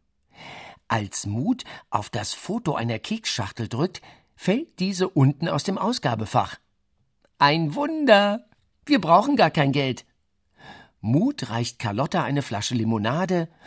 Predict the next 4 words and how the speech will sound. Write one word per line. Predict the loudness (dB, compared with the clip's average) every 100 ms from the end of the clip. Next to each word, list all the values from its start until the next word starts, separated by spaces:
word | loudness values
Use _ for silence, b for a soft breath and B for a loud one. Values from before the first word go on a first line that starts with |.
| B
Schokolade | B -8 -6 -2 -2 -2 0 0 -2 B B B
und | 0 2
ein | -2 -2
Käsebrötchen. | 0 0 -2 -4 -6 -6 -4 -6